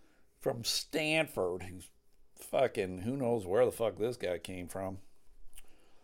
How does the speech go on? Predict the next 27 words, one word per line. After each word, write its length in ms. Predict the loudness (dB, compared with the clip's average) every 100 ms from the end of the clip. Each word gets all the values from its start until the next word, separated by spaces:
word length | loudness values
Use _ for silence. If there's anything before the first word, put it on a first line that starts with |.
| -20 -20 4
They're 160 | 6 10
hurting 300 | 10 8 4
for 140 | 2
certain, 460 | 6 4 4 -6 -6
so 200 | 2 2
I 80 |
think 200 | 2 0
I'm 60 | 0
gonna 140 | 0
take 220 | 2 0 0
the 60 |
Bills. 340 | 4 6 6 2
So 140 | 2
then 180 | 2 4
I 80 | 8
gotta 200 | 8 8
figure 340 | 2 8 10
out 140 | 10
the 120 | 10 6
other 160 | 6
two 180 | 2 -2
games. 320 | 0 -2 0
I 60 | 2
always 220 | 2 2
wanna 180 | 4 4
bet 280 | 4 4 0
three. 480 | 0 6 6 6